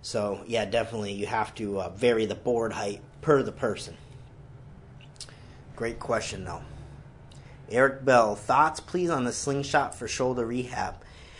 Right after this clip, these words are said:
Yeah, so I think the slingshot, any of that's a great way to work around any shoulder discomfort in the meantime.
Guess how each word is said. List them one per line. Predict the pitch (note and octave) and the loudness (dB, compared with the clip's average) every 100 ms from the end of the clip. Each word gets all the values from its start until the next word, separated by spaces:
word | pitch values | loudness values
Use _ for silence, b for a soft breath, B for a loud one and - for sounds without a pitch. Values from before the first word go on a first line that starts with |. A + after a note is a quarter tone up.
| B | B
Yeah, | D#3+ F#3+ F#3 | 10 10 8
so | - D#3+ D#3 | 6 6 8
I | D3+ D#3 | 8 8
think | E3+ E3+ - | 6 -2 0
the | D#3+ D3+ D3 | 6 6 6
slingshot, | D#3+ D#3+ D3+ D3+ D3 C#3+ | 2 0 2 4 6 4
any | D3+ | 2
of | D3 | 6
that's | C#3+ C#3+ - | 6 6 2
a | A2 | -2
great | B2+ C#3 B2+ | 2 2 2
way | C3 B2+ B2+ | 2 2 2
to | - A2+ | -2 2
work | A#2 B2+ B2 | 4 4 2
around | A2+ A2+ A#2 A2+ A2+ G#2+ B B B B B - | 2 4 4 4 0 -6 B B B B B -2
any | A#2+ A2+ | -2 0
shoulder | - C3 B2+ A#2 | 4 6 6 4
discomfort | A2+ - C#3+ B2 A#2 A#2+ A2+ | 0 0 2 2 2 0 0
in | A#2 | -2
the | A2 | 0
meantime. | A2 A#2 A#2 - A2+ A2+ A2+ | 0 -2 -2 0 2 2 -2